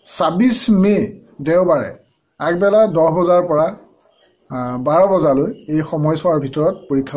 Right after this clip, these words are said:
অনুষ্ঠিত হ'ব। আৰু এই নিৰ্দেশনাটো ওলাইছে আঠ মে'ৰ দিনাখন আৰু এডিশ্যনেল ছেক্ৰেটেৰী টু দ্য গভৰ্ণমেণ্ট অৱ আছাম শেৱালী দেৱী শৰ্মা স্বাক্ষৰ কৰা সেই নিৰ্দেশনাটোত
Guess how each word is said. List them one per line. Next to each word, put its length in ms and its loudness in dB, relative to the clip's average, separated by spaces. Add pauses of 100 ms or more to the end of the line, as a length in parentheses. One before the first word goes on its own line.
অনুষ্ঠিত 320 -8 (120)
হ'ব। 140 -12 (840)
আৰু 140 0 (280)
এই 160 2
নিৰ্দেশনাটো 600 2 (960)
ওলাইছে 380 2 (1300)
আঠ 120 -4 (120)
মে'ৰ 240 4
দিনাখন 360 -2 (600)
আৰু 160 2 (600)
এডিশ্যনেল 460 0
ছেক্ৰেটেৰী 460 -2
টু 120 -8
দ্য 120 0
গভৰ্ণমেণ্ট 220 -2
অৱ 80 2 (100)
আছাম 300 0 (800)
শেৱালী 360 2 (140)
দেৱী 200 2 (120)
শৰ্মা 320 0 (440)
স্বাক্ষৰ 440 -2
কৰা 140 0 (600)
সেই 200 -4
নিৰ্দেশনাটোত 680 -2